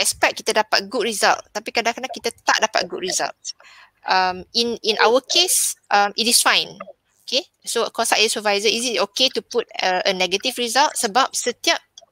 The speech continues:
result ada explanation dia. Kenapa result tu negatif? Mesti ada sebab. Uh, tinggal lagi you kena explain lah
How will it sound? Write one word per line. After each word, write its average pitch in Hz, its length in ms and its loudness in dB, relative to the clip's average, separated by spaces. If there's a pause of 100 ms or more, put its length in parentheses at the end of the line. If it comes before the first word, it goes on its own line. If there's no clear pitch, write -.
(140)
result 214 480 0
ada 208 320 0
explanation 196 640 -2
dia. 156 160 -6 (480)
Kenapa 285 240 0
result 285 240 4
tu 254 80 -4
negatif? 220 640 -2
Mesti 220 240 2
ada 202 40 0 (120)
sebab. 175 160 -4 (720)
Uh, 180 320 0 (160)
tinggal 214 160 2
lagi 247 180 2
you 285 80 2
kena 190 140 0
explain 254 320 -2
lah 302 80 2